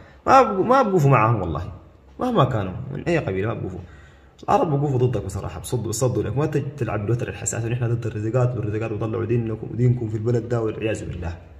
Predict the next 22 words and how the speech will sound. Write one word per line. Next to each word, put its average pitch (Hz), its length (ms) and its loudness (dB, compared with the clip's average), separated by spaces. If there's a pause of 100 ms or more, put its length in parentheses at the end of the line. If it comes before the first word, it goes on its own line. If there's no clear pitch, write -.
(200)
قبل 98 140 -4
كده 120 180 0
الكلام 117 220 0
ده 113 80 0
أنت 110 120 -4
قلته 107 220 -2
كثير، 110 600 -4 (1200)
ما 139 100 2
في 123 80 8
حاجة 107 160 0
يقول 110 160 2
الرزقات 110 420 2
ولا 82 100 -4
غيره. 80 260 -6 (1200)
العرب 110 180 -6
روح 95 100 -8
حاله 92 200 -10
هكذا. - 360 -12 (1400)
ده 156 100 8
الحاصل 151 380 10
يا 110 60 4
جماعة. 90 280 -2